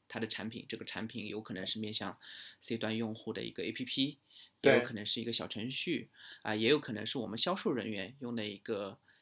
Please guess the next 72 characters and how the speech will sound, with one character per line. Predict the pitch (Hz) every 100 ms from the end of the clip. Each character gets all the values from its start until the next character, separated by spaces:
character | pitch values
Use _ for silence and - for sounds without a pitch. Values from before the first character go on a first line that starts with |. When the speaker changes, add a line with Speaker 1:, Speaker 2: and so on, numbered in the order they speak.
| _
Speaker 1:
C | - 120
R | 113
M | 123 120
的， | 110 85 - -
呃 | - - -
，C | - 131
R | 135
M | 139 117 -
括 | -
弧 | 127 113 110 -
<laughs> | - -
客 | 143
户 | 131
关 | 110 113
系 | 117
管 | 110 117
理 | 117
系 | -
统 | 113 -
哈， | 120 101 - -
Speaker 2:
对。 | 151
Speaker 1:
里 | 143 143
面 | 107 113
管 | - 107 110
理 | 110
我 | 107
们 | 98 98
的 | 101
那 | 101 104
个 | 107 104 120
销 | - 120
售 | 117 123
运 | 120
营 | 113
的 | 113
数 | - 151
据， | 127 143 113 - - - -
啊， | - 110 - - -
也 | -
就 | 214
是 | 196
说， | - 190 196 - _ -
嗯， | 127 113 113 -
不 | -
管 | - 104 104 107
你 | 104 104
是 | 117 - 143 110 -
什 | -
么 | 101
样 | 165 196 131
的 |
一 | 107
个 | 104 95
产 | - 117
品 | 127
运 | 110
营 | 117 110
的 | 110
角 | -
色， | 104 - 101
你 | - -
一 | 113 104
定 | 160 139
是 | -
依， | - 160 147
依 | -
托 | 147 -
于 | 131 113
一 |
个 | - 143
产 | - 107
品， | 135 135